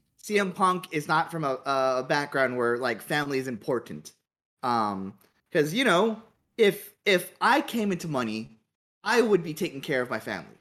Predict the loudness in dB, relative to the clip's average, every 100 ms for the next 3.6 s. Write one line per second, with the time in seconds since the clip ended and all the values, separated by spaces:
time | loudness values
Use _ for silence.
0 | -12 -12 -14 _ _ _ -2 -2 -2 2
1 | 4 4 4 2 2 0 2 0 4 2
2 | 4 2 2 -8 _ 0 0 0 -6 -8
3 | -6 -6 -6 -6 -6 -12